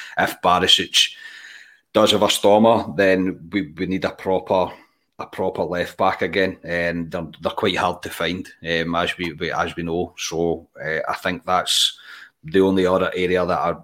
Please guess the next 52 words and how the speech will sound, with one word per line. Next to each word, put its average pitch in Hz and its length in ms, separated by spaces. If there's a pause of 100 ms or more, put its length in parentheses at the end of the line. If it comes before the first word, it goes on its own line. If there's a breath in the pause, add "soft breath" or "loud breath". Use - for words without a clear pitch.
Rangers 87 300
should - 180
probably 82 260
have 85 260
really 82 140
keep - 180
an 80 100
eye 85 220
on. 92 180 (240)
Um, 82 680
but 95 260 (340)
we'll 101 180
move 101 160
on 101 120
to 98 40
the 101 120
kind 101 240
of 95 80
the 92 60
next 98 280
bit 101 80
I've - 80
kind 101 120
of 87 60
broke 98 260
down. 95 360
Um, 92 580
Scott, 113 200
I'll 110 80
come 110 200
to 107 60
you 104 100
first. 98 380 (440 loud breath)
This 101 240
is, 101 200
uh, 98 180
harsh, 92 360
mate. 101 180
I, 85 280
I 90 40
know 92 160
this, 101 260
but 95 160 (100)
who 110 180
would 113 160
you 98 60
sell, 92 460
or 90 320 (260)
who 107 180
do 107 120
you 95 120
think 95 340